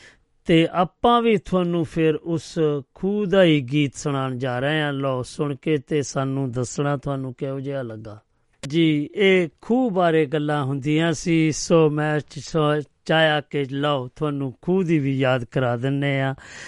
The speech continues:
ਆਓ ਫਿਰ ਤੁਸੀਂ ਵੀ ਦੱਸੋ ਕਿ ਤੁਹਾਨੂੰ ਸੱਭਿਆਚਾਰ ਦੇ ਮੂਲ ਸੋਮਿਆਂ ਵਿੱਚੋਂ ਕਿਹੜੀ ਚੀਜ਼ ਤੁਹਾਨੂੰ ਦੇ ਬਾਰੇ ਪਤਾ ਹੈ। ਜੇਕਰ ਤੁਸੀਂ ਯੂ ਕੇ ਤੋਂ ਫੋਨ ਕਰ ਰਹੇ ਹੋ ਤਾਂ ਤੁਸੀਂ ਸਾਨੂੰ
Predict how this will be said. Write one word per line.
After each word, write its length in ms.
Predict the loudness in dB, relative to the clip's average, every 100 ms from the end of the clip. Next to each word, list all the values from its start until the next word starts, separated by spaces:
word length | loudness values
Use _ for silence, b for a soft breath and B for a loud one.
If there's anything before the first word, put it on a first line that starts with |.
| B B -2
ਆਓ 300 | 2 4 2
ਫਿਰ 440 | 0 0 2 0 -6 _
ਤੁਸੀਂ 360 | -4 -4 0 2
ਵੀ 120 | 2
ਦੱਸੋ 600 | 0 -2 0 2 2 -2 _ 2
ਕਿ 280 | 4 4 -2
ਤੁਹਾਨੂੰ 600 | 0 2 4 2 2 2 -2 _ _ _ -8
ਸੱਭਿਆਚਾਰ 800 | 0 2 4 2 4 4 6 4
ਦੇ 220 | 2 0
ਮੂਲ 600 | 0 -4 -2 -2 -2 -2
ਸੋਮਿਆਂ 560 | -4 -2 0 0 -2 -2
ਵਿੱਚੋਂ 480 | -4 -4 -4 -4 -6 B B B B 2
ਕਿਹੜੀ 300 | 4 4 0
ਚੀਜ਼ 440 | 0 2 2 0 -8
ਤੁਹਾਨੂੰ 640 | -6 -6 -6 -8 -8 -10 -16 _ _ _ -10
ਦੇ 240 | 0 2
ਬਾਰੇ 300 | 2 2 2
ਪਤਾ 440 | 0 -4 2 2 2
ਹੈ। 300 | 0 -2 -8
ਜੇਕਰ 400 | -6 -4 -2 -4
ਤੁਸੀਂ 520 | -6 -6 -6 -4 -4 -2
ਯੂ 160 | -4
ਕੇ 180 | 2 0
ਤੋਂ 200 | 2 0
ਫੋਨ 300 | 0 -2 -2
ਕਰ 220 | 0 0
ਰਹੇ 240 | 2 0 0
ਹੋ 340 | 0 -2 -4 B B B B -6
ਤਾਂ 120 | -6 -4
ਤੁਸੀਂ 460 | -4 -4 -2 -2 -2
ਸਾਨੂੰ 760 | -2 -4 -2 -2 -2 -4 -6